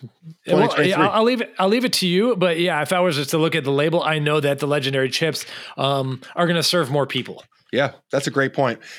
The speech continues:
Speaker 2: And that's what's most important here, right? Is we're, like, getting this kind of quality out to everyone.
Speaker 1: Mm-hmm.
Speaker 2: I like that.
Speaker 1: All right.
Speaker 2: Twenty twenty-three, legendary
Speaker 1: We're,
Speaker 2: chips.
Speaker 1: we're knocking it down. And
Speaker 2: Ooh.
Speaker 1: obviously everyone knows, though, those brownies are just ri-,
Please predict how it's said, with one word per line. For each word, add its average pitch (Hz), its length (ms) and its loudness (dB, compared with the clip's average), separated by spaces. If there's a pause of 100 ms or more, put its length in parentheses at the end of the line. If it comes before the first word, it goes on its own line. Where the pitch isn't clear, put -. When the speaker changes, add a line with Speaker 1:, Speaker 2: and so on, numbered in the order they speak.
Speaker 2:
And 131 100 2
that's 147 140 2
what's 160 160 0
most 139 220 2
important 139 400 -2
here, 92 180 -4
right? 113 220 0
Is 107 200 -4
we're, 101 200 -2
like, 92 140 -4
getting 104 200 -6
this 95 160 -6
kind - 300 -8
of 95 60 -10
quality 98 380 -2
out 98 160 -4
to - 80 -8
everyone. 120 320 -4 (560)
Speaker 1:
Mm-hmm. 117 200 -10 (580)
Speaker 2:
I 120 60 0
like 139 180 2
that. 120 160 0
Speaker 1:
All 147 120 -4
right. - 100 -12 (420)
Speaker 2:
Twenty 127 200 0
twenty-three, 120 440 -2 (100)
legendary 107 360 -4
Speaker 1:
We're, 135 40 -2
Speaker 2:
chips. 131 160 -2
Speaker 1:
we're 165 100 2
knocking 170 300 0
it 147 120 -2
down. 147 220 0
And 151 140 0
Speaker 2:
Ooh. 175 40 2
Speaker 1:
obviously 175 400 0
everyone 147 200 0
knows, 127 220 -2
though, 117 180 0
those 127 180 -2
brownies 110 460 -4
are 107 60 -8
just 107 220 -8
ri-, 113 180 -4